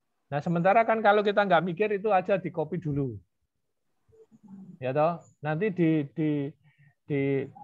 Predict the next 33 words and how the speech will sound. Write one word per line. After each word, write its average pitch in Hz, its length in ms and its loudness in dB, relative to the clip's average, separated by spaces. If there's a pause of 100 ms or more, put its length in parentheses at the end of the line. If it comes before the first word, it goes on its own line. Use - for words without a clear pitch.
(140)
di 147 160 -2
karya 165 320 4
ilmiah 220 240 2
kita 170 320 0
ajarin 147 320 -4
tuh, 127 160 -6
sampai 139 400 -2
Ibu 160 240 -6
dari 139 240 -2
bahasa 127 320 -4
Indonesia 131 400 -2
ke 143 80 -4
bahasa 123 320 -6
Inggris, 170 480 -2
bahasa 131 240 -4
Inggris 131 400 -4
di, 123 320 -6 (480)
ah, 123 100 -6
paraphrasing, 143 920 -2
paraphrasing 139 720 -2
di 135 160 -4
dupli 139 320 -8
checker, 180 640 -4 (200)
<laughs> - 360 -20
dupli 143 240 -6
checker 143 400 -4
Grammarly, 165 880 2
Grammarly 147 480 -2 (240)
dupli 156 240 -2
checker, 180 560 -2
terus 220 320 6
main 175 320 0
gitu. 151 400 2